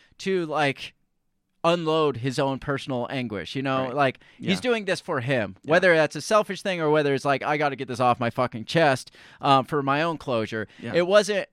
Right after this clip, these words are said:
Speaker 1: as much, "Hey, all this shit's going on with all these people."
Speaker 2: Right.
Speaker 1: It was more centered on Corey
Speaker 2: 'Cause
Speaker 1: Feldman.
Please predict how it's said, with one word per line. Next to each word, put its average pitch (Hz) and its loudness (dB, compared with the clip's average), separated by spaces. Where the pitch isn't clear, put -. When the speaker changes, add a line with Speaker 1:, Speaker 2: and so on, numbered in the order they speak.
Speaker 1:
as 156 -2
much, 160 -4
"Hey, 185 0
all 202 4
this 226 0
shit's - -8
going 151 -2
on 139 -2
with 123 -6
all 160 4
these 139 -4
people." 131 -6
Speaker 2:
Right. 123 0
Speaker 1:
It 131 0
was 131 -4
more 170 -4
centered 139 -8
on 120 -8
Corey 123 -8
Speaker 2:
'Cause 101 -6
Speaker 1:
Feldman. - -12